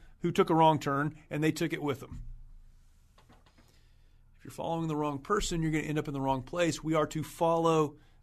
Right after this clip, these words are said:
Jesus. I, I love the wording of this. He's the author and finisher of our faith. He is everything. Who for the joy that was set before him endured the cross, despising the shame,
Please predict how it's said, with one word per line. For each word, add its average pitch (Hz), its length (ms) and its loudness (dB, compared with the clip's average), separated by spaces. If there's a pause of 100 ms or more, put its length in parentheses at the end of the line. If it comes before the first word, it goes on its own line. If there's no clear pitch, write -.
(120)
Jesus. 147 840 -2 (2250)
I, 123 80 -14 (140)
I 139 40 -8
love 156 280 -2
the 160 80 2
wording 180 380 6
of 127 100 2
this. 127 440 -6 (580)
He's 170 240 -2
the - 140 -4
author 196 380 6
and 151 120 0
finisher 175 400 -2
of 139 100 0
our 135 100 0
faith. 180 380 -4
He 208 240 -4
is 180 400 -2 (640)
everything. 143 600 -10 (1900)
Who 240 120 0
for 233 140 -2
the 196 80 0
joy 190 340 8
that 240 120 4
was 202 140 2
set 190 180 2
before 170 320 4
him 156 320 2
endured 165 540 4
the 277 80 0
cross, 139 380 4
despising 208 600 4
the 247 80 2
shame, 147 420 0